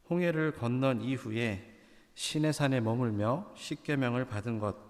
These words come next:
이 정도를 생각할 수 있겠습니다. 이것이 우리가 흔히 생각하는 출애굽의 이야기입니다. 그렇다면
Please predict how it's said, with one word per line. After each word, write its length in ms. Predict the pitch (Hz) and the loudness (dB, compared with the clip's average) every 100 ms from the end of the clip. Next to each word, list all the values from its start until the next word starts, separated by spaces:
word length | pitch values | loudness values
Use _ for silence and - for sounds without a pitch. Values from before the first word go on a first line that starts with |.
| - - _ _ _ _ | -20 -20 _ _ _ _
이 100 | - | -6
정도를 520 | 113 135 123 113 131 185 | 0 0 2 2 0 -2
생각할 420 | - 143 135 127 | -2 0 0 -2
수 160 | - | -4
있겠습니다. 840 | 113 98 123 - - 104 95 90 87 - - | -6 -4 -6 -4 -4 -4 -2 -6 -8 -16 -6
이것이 480 | 123 131 131 135 131 | -2 0 -2 -2 -2
우리가 380 | 110 117 117 | 0 0 0
흔히 340 | 110 - 170 160 | -2 -4 -2 0
생각하는 640 | 139 151 127 107 101 156 - - - - - - - - - | 0 -2 0 0 0 -2 -6 -16 -20 -20 -20 -20 -20 -20 -20
출애굽의 800 | - 170 165 127 110 117 160 - | -8 -2 -2 0 0 0 0 -6
이야기입니다. 840 | 127 117 113 110 101 90 87 85 - - _ _ _ _ _ - | -4 -2 0 -2 -2 -4 -6 -10 -12 -20 _ _ _ _ _ -6
그렇다면 680 | 139 165 151 107 98 107 | 0 0 0 -4 -2 -6